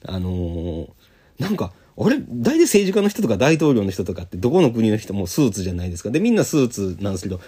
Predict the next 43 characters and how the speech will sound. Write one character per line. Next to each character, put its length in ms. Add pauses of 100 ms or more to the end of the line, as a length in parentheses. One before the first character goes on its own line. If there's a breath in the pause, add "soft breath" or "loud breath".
(140)
な 100
ん 20
か、 120 (440 soft breath)
や 160
た 240
ら 80
こ 160
の 140
人 180
T 220
シ 80
ャ 40
ツ 120
似 200
合 60
う 140
な 220
っ 60
て、 120
え 220
ー 40
っ 20
て 100
思 100
っ 20
て、 60
な 60
ん 40
か 80
こ 180
の 60
人 240 (240)
違 60 (200)
う 40
ぞ 120
っ 80
て 60
思 160
っ 20
た 140
ら、 100 (400 loud breath)
や 120
っ 80